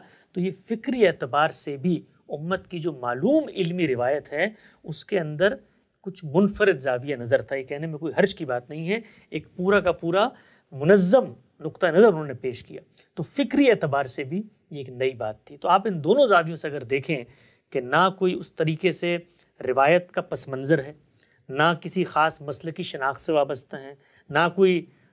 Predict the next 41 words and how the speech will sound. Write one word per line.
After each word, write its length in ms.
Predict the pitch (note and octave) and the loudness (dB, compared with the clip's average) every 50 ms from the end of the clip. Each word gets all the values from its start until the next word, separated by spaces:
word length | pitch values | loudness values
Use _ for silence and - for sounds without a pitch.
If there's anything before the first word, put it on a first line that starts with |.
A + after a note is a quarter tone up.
| _ - | _ -4
आबा 300 | - C#3+ C3+ D#3 D#3+ E3+ | -4 0 4 4 4 4
व 100 | F3 E3 | 4 2
अजदाद 340 | C#3+ B2+ D#3 D3+ D#3+ D#3 | 0 -2 -2 -4 -4 -4
किसी 220 | - - - - F3+ | -8 -12 -6 -6 -4
मदरसे 360 | E3 F#3+ D#3 D#3 D#3 - F3 | 0 2 2 2 2 0 -2
से 100 | D#3 E3+ | -2 0
वाबस्ता 420 | D#3+ D3+ C#3+ D3+ C#3+ - - - | 0 0 0 -2 -6 -8 -8 -8
हैं 80 | D3+ D3+ | -8 -6
कि 80 | C#3+ D3+ | -6 -8
उनके 180 | C#3 C#3+ D#3 C#3+ | -10 -6 -8 -6
साहबजादे 500 | - D3 C3+ B2 B2 C3+ C3+ C#3 D3+ D#3 | -2 -2 -2 0 2 0 2 2 0 -4
ने 100 | D3+ C#3 | -6 -8
दीन 200 | B2 C#3 C#3+ C#3 | -12 -14 -18 -8
पे 120 | - D3+ | -6 -4
गौर 160 | B2+ C3 C3+ C#3 | -2 -2 -2 -2
व 40 | C3 | -4
फिक्र 260 | - D3 - F3 E3 | -8 -2 -2 -2 -2
किया, 240 | D3 F3+ F3 F3+ F#3 F3+ - - - - _ _ | 0 0 0 0 0 0 -6 -16 -20 -20 _ _
तो 80 | E3 D3+ | -2 4
लोग 360 | D3+ F3 G3 G3+ G3 G3+ - _ _ _ | 6 8 8 8 6 2 -6 _ _ _
उसको, 560 | G3+ F3 - - - - G#3+ G#3 G#3 G3+ G3+ - - - _ _ _ _ | -4 -4 -4 -4 2 4 4 4 4 2 -2 -12 -20 -20 _ _ _ _
उन 220 | F3 A3 A3+ G#3 E3+ | 2 2 4 4 4
बातों 280 | F3 E3+ E3+ - G3 | 4 2 2 0 0
को 100 | F#3+ F#3+ F3 | 0 0 0
कबूल 280 | - - D#3+ F3+ A3 G#3 | 0 -4 0 0 0 2
कर 160 | G#3 G3 F#3+ | 2 0 0
लें 180 | F#3 F#3+ F#3+ F#3+ | 2 0 -2 -2
जो 140 | E3+ F3 D#3+ | -2 -4 -4
मजमूई 340 | D3 D3 C3+ C3+ F3+ G3+ F#3+ | -4 -6 -6 0 0 2 2
रिवायत 260 | E3+ D#3 D#3+ E3+ E3 | 4 4 2 2 0
से 100 | F#3+ F3 | -4 -6
जुड़ी 220 | C#3+ E3 F3 G3+ | -4 -2 0 0
हैं, 80 | G3 E3+ | 0 0
बाकी 240 | D3+ D3 C#3+ - F3 | -2 -4 -4 -6 -14
को 160 | - - - F#3+ | -14 -14 -14 -10
तफर्रुआत 540 | - D3 - E3 D3 C#3+ D3 D3+ D#3 D#3 | -10 -4 -4 -2 -2 2 2 2 2 2
के 80 | - F3+ | -2 -8
खाते 240 | D3+ D3 D3 - E3+ | -10 -10 -10 -8 -8
में 120 | E3 D#3 | -6 -4
डाल 200 | D3 D3 D3+ D3+ | -4 -4 -4 -4
दें। 140 | D3+ D3+ D3+ | -8 -14 -16